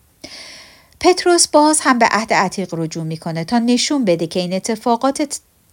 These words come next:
اتفاقات تحقق وعده های خداونده و این بار استناد می‌کنه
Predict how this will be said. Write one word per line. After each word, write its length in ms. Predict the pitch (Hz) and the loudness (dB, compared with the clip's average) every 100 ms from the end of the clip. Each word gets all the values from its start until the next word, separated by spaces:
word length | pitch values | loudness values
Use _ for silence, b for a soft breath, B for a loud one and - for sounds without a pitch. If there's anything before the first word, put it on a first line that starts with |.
| - | -6
اتفاقات 500 | 254 269 269 247 247 | -4 -2 -2 -2 -4
تحقق 720 | - 233 247 233 302 302 196 165 | -6 -4 -4 -2 -2 0 0 -2
وعده 260 | 160 165 | -4 -4
های 260 | 160 165 165 | -6 -6 -8
خداونده 840 | - 170 165 160 156 156 160 156 180 _ _ _ _ _ _ _ 202 | -8 -6 -6 -6 -8 -6 -6 -8 -10 _ _ _ _ _ _ _ 2
و 140 | 202 | 2
این 200 | - 214 | 2 0
بار 280 | 208 320 330 - | 6 6 6 2
استناد 540 | 269 - 269 320 330 | -2 0 0 2 0
می‌کنه 560 | 196 180 175 165 160 | -4 -6 -8 -6 -6